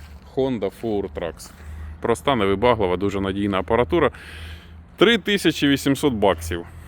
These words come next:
Борти відкриваються на три сторони. Кузов самосвал для роботи, для села, для аграріїв, для мисливців, для фермерів та для кого хочеш. Апаратура просто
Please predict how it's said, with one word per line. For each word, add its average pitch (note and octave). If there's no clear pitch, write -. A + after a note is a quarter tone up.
Борти E3
відкриваються C3
на B2
три B2
сторони. E3
Кузов A2
самосвал C#3
для G#2
роботи, B2
для F#2
села, C3+
для F#2+
аграріїв, A#2
для F#2+
мисливців, A2
для F#2
фермерів A2+
та C3
для G#2
кого F#2
хочеш. -
Апаратура G2
просто A2